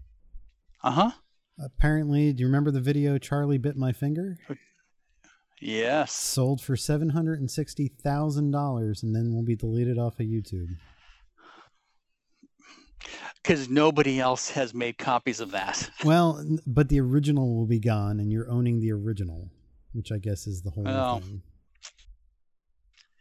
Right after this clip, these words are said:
Speaker 1: Yeah. Uh, I don't know. I gotta get into N F Ts.
Speaker 2: <laughs> You should. You're, you're a good artist.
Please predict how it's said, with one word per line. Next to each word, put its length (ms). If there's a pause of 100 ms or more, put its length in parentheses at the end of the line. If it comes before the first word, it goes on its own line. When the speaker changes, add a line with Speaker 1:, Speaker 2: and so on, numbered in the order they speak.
(500)
Speaker 1:
Yeah. 380 (160)
Uh, 240 (1120)
I 100
don't 120
know. 160 (420)
I 140
gotta 160
get 120
into 260
N 100
F 120
Ts. 400 (160)
Speaker 2:
<laughs> 60 (1040)
You 100
should. 280 (140)
You're, 260 (200)
you're 80
a 40
good 120
artist. 400